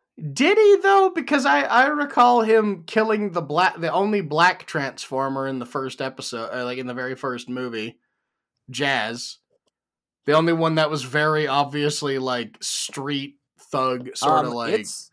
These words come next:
Speaker 2: it's
Speaker 1: you know what I mean?
Speaker 2: Hollywood movies. If you don't kill the token black character, then what are you doing?
Speaker 1: Yeah.
Speaker 2: The only thing it was
Speaker 1: Making a
Speaker 2: missing
Speaker 1: better
Speaker 2: was for
Speaker 1: movie.
Speaker 2: him to say something, uh, for Jazz to get shot and go, "I'm getting too old for this shit."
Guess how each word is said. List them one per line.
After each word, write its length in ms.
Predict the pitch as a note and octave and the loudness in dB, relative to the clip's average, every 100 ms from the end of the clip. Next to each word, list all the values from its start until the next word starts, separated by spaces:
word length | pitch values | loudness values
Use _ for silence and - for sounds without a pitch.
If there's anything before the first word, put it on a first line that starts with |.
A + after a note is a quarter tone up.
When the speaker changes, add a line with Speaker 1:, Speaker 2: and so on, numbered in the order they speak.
| _ | _
Speaker 2:
it's 220 | C3+ D#3 | -6 -4
Speaker 1:
you 40 | C3+ | -2
know 100 | D3 | 0
what 80 | D3+ | 2
I 40 | |
mean? 120 | D#3 | 2
Speaker 2:
Hollywood 280 | D#3+ E3 C#3+ | 0 -2 -6
movies. 480 | C3 D3 A2+ - - | -6 -6 -8 -14 -14
If 200 | A#2+ A2+ | -10 -2
you 100 | C#3 | 0
don't 260 | C3+ D#3 D#3+ | 2 0 0
kill 180 | E3 E3 | 0 0
the 120 | D3 | -2
token 400 | - D3+ D3 D3 | -4 -6 -6 -6
black 260 | C3+ C#3 - | -4 -6 -6
character, 480 | D3+ D3 A#2 A#2+ | -8 -8 -8 -12
then 180 | A2+ A2+ | -12 -12
what 180 | G2+ G2+ | -12 -12
are 40 | |
you 120 | A2 A2+ | -10 -10
doing? 300 | A#2 G#2 - _ _ _ _ _ _ _ _ _ _ _ _ _ _ - | -10 -12 -16 _ _ _ _ _ _ _ _ _ _ _ _ _ _ -16
Speaker 1:
Yeah. 320 | G2+ G2+ G2 _ _ _ _ _ _ | -12 -12 -14 _ _ _ _ _ _
Speaker 2:
The 100 | B2+ | -2
only 240 | C#3 F3 E3 | 0 0 -2
thing 160 | F#3+ | -6
it 100 | E3 | -8
was 160 | E3+ C3 | -8 -4
Speaker 1:
Making 140 | A#2+ | -2
a 0 | |
Speaker 2:
missing 320 | - - D3 | -2 -2 -4
Speaker 1:
better 120 | C#3+ - | -4 -6
Speaker 2:
was 120 | - | -6
for 140 | G#2+ | -6
Speaker 1:
movie. 120 | C#3+ | -4
Speaker 2:
him 120 | D3+ D3 | -4 -4
to 80 | D3 | -10
say 240 | - D3 | -6 -6
something, 480 | C3+ D3+ - C#3 C3+ - | -6 -8 -8 -10 -12 -10
uh, 120 | B2+ - | -12 -10
for 140 | C3 | -12
Jazz 340 | A#2 C3+ C#3 C3 | -8 -6 -6 -8
to 80 | |
get 160 | C3 C#3 | -16 -14
shot 300 | - D3 - | -6 -6 -6
and 100 | A#2+ | -8
go, 120 | A#2+ | -8
"I'm 180 | - B2+ | -8 -10
getting 220 | C3 B2 | -12 -14
too 220 | - C3 | -12 -8
old 160 | C#3 B2+ | -8 -8
for 80 | G#2+ | -16
this 160 | G2+ | -20
shit." 260 | - - - | -20 -20 -20